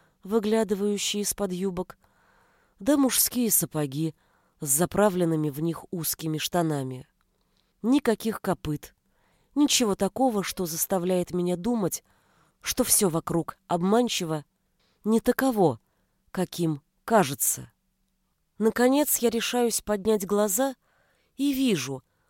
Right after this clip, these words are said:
как Сет занимает свое место на кафедре. Хоть мне и раньше доводилось видеть его в облачении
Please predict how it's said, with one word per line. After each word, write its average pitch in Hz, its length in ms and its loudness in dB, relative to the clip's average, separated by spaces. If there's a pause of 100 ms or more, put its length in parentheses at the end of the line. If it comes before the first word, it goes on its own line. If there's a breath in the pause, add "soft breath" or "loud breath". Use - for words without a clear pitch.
(200)
как - 180 -4
Сет 262 300 6
занимает 214 580 0
свое 208 360 0
место 208 360 -2
на 220 140 -2
кафедре. 135 580 -4 (580)
Хоть 262 300 -2
мне 247 240 4
и 247 40 6
раньше 240 340 2
доводилось 233 680 -2
видеть 185 320 -6
его 175 200 -6
в 170 60 -4
облачении 180 720 -4